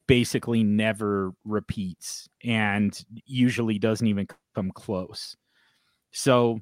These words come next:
you know, if you're look-, again, g-, kind of the same thing as with Pat Mahomes. If you're looking for upside, which that should really be the name of the game in redraft, I don't think Justin Jefferson has the upside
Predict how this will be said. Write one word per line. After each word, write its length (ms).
you 120
know, 140
if 120
you're 100
look-, 280
again, 460
g-, 280
kind 180
of 60
the 80
same 260
thing 240
as 140
with 180
Pat 180
Mahomes. 400
If 140
you're 140
looking 380
for 200
upside, 520
which 440
that 220
should 260
really 420
be 220
the 120
name 260
of 60
the 80
game 320
in 120
redraft, 760
I 100
don't 180
think 180
Justin 360
Jefferson 520
has 260
the 160
upside 500